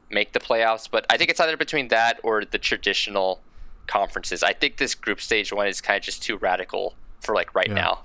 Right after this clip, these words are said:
Speaker 1: to happen.
Speaker 2: It would be very interesting to see, and if that does happen,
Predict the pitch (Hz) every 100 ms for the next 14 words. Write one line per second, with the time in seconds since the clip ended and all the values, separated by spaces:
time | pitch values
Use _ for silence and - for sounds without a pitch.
0 | - 95 90 - - - - - - -
1 | _ - - 131 143 139 143 127 127 127
2 | 120 - 117 107 127 127 120 - 120 117
3 | 117 117 117 110 117 113 113 113 107